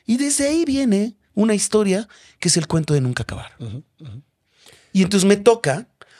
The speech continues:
Speaker 1: me toca profundamente porque antes de esto hice la película de Sonora, donde soy un sonorense que expulsa
Speaker 2: Ujú.
Speaker 1: a los chinos del estado de Sonora. Y entonces traigo como historias, este,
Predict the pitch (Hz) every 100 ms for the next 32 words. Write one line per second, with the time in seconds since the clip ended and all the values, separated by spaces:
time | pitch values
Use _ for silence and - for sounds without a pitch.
0 | _ _ _ _ 160 135 165 196 226 220
1 | 160 190 208 220 208 185 180 170 147 135
2 | 160 208 190 214 196 - 185 160 175 165
3 | 165 170 160 185 190 190 220 214 180 170
4 | - - - 139 151 147 139 156 196 196
5 | 180 - 160 160 202 208 226 233 196 -
6 | 214 - - 185 151 175 - - 131 -
7 | - 247 240 - 220 110 135 156 135 -
8 | 175 147 - - - - - 139 147 123
9 | - 98 104 131 160 196 - _ _ _
10 | _ _ _ _ _ _ _ - 180 208
11 | 254 226 240 269 254 196 196 196 143 131
12 | - 254 269 233 233 277 - _ - -
13 | _ _ - 156 - - 151 143 143 113